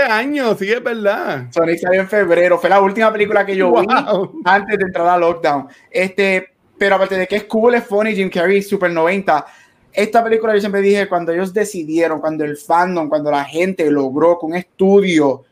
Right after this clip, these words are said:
Speaker 2: cambiara y alterara una película, eso se merece respeto porque lo hicieron por
Speaker 1: Claro.
Speaker 2: los fans. Y it actually turned out pretty cool. Este, catorce, Love and Monsters, que salió durante la pandemia hace par de meses.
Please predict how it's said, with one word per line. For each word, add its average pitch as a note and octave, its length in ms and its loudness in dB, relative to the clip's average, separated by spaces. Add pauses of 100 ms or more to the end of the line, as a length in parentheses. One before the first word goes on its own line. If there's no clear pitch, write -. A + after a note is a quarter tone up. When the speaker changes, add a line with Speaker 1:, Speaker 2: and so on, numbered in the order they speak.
(120)
Speaker 2:
cambiara D#3 680 2
y G3+ 60 4
alterara F3+ 480 0
una F3+ 260 -2
película, C#3+ 880 -4 (480)
eso G3+ 360 0
se F#3 100 0
merece E3 320 0
respeto F#3 560 0
porque E3 200 -2
lo D3+ 60 -2
hicieron D3 260 -2
por C3 100 -2
Speaker 1:
Claro. D3+ 100 2
Speaker 2:
los C#3+ 140 -6
fans. B2 260 -2 (220)
Y E3 380 0
it E3 60 0
actually A3 320 -2
turned A3+ 220 0
out G#3+ 100 0
pretty G#3+ 220 -4
cool. A3 260 0 (360)
Este, F3 560 2
catorce, F#3+ 640 2
Love F3 260 2
and G3+ 120 2
Monsters, F#3+ 840 -2
que D#3+ 100 0
salió D3+ 320 0
durante E3+ 300 0
la F3 120 4
pandemia D#3+ 520 -2
hace D#3+ 180 -2
par D#3+ 140 0
de D#3 100 0
meses. D#3+ 440 -2